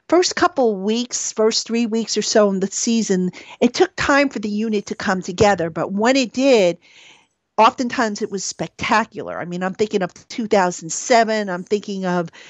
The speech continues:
you know, in the eighties, there was, there was a stretch where, where the, I think it was eighty-six, where, the, where that defense, um, initially, um, s-, needed to get started.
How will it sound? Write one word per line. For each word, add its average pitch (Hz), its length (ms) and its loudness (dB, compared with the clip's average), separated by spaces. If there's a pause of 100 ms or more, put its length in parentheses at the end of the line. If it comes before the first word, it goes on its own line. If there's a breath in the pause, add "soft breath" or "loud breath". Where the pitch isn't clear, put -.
(140 loud breath)
you 196 60 -2
know, 185 140 4
in 185 80 2
the - 160 4
eighties, 226 640 2
there 196 100 0
was, 185 320 -6
there 190 180 -2
was 196 140 -4
a 196 60 -2
stretch - 400 0
where, 196 280 2
where 190 140 0
the, 180 160 -2 (120)
I 190 80 2
think 254 180 2
it 226 60 2
was 196 260 -2
eighty-six, 208 720 2
where, 196 140 -2
the, - 100 -8
where 180 140 -10
that 190 200 2
defense, 208 560 -2 (460 loud breath)
um, 180 240 -4
initially, 202 720 0
um, 175 340 4 (100)
s-, - 160 -8 (640)
needed 208 320 4
to - 80 -4
get 208 160 2
started. 220 580 4